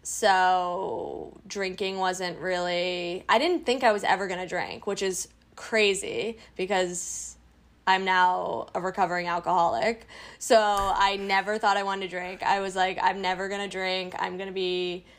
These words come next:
I don't know. I just thought I was gonna be a straight-laced person, and then I went to U S C and all hell broke loose, and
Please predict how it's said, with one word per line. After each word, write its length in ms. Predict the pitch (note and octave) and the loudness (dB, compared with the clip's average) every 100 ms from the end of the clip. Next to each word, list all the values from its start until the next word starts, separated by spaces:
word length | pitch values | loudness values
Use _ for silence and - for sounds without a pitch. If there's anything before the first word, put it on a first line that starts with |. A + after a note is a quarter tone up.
| _ _ _ _ - - - - - - _ - | _ _ _ _ -16 -16 -14 -16 -16 -18 _ 2
I 140 | G#3 | 2
don't 140 | G3 F3+ | 2 -2
know. 300 | F3+ F#3 - | -2 -2 0
I 140 | G3+ | 0
just 180 | G3 F#3 | -2 2
thought 180 | F#3+ F#3+ | 4 4
I 100 | F#3 | 0
was 120 | F3+ | -4
gonna 140 | F#3 | -6
be 100 | F3+ | -4
a 60 | F#3 | -4
straight-laced 540 | F3+ F3 - - - | -2 -2 -2 -2 -4
person, 480 | E3+ F3 F3+ G#3 A3 | -4 -6 -2 0 0
and 160 | G3+ F#3 | 0 0
then 120 | F3+ | 0
I 80 | F3+ | 0
went 180 | F3+ F3 | -4 -4
to 80 | |
U 100 | F3+ F3 | -2 0
S 200 | F3 - | -2 -2
C 240 | F3 F3 | -2 0
and 160 | F3+ F3 | -2 0
all 200 | F3 F3 | 2 2
hell 220 | F3 E3+ | 0 -2
broke 300 | F3 F#3+ F#3+ | -2 -6 -4
loose, 400 | A3 G#3+ A3+ A3+ | -2 0 0 -2
and 340 | F#3 F3 F3 | -2 -2 -6